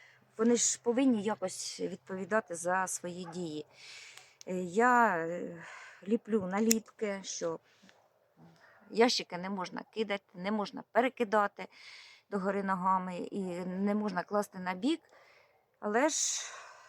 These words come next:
звичайно, я так думаю, що її або кидали, або перекидали, тому що навіть із стаканів була висипана,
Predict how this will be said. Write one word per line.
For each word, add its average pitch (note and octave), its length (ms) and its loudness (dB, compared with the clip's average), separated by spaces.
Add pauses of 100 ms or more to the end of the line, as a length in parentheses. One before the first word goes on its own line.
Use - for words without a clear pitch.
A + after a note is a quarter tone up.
(1040)
звичайно, F3+ 640 -2
я G3+ 180 0
так F3+ 200 -2
думаю, G#3 380 0
що - 180 -6
її F3 280 -2
або E3 220 0
кидали, D#4 460 2
або E3+ 380 -2 (800)
перекидали, C4+ 1080 2
тому G3+ 240 -2
що E3 600 0 (520)
навіть F#3+ 720 -2 (2000)
із A3 140 0
стаканів A#3+ 640 4
була F#3+ 680 0 (1300)
висипана, E3 720 -4